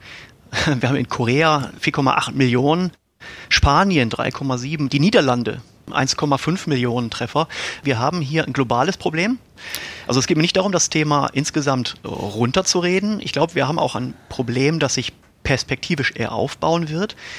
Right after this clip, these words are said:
Das liegt aber eben daran, äh, dass wir globale Strukturen haben,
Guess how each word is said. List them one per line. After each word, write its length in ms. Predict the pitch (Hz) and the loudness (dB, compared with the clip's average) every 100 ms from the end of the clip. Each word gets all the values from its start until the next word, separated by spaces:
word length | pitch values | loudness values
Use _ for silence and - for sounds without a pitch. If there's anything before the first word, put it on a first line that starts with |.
| - - - - | -14 -16 -18 -8
Das 160 | - | -2
liegt 160 | 160 - | -2 2
aber 180 | 143 - | 2 2
eben 240 | 151 156 | 0 2
daran, 580 | 127 147 160 165 170 156 - | 2 2 0 -2 -4 -6 -4
äh, 300 | 143 143 - - | -2 -2 -4 -4
dass 180 | - | -4
wir 60 | 143 | -2
globale 480 | 131 120 123 135 196 | -2 0 2 4 2
Strukturen 600 | - 175 - 160 160 139 | 0 -6 -4 -2 -2 0
haben, 360 | 139 143 139 | 0 0 -4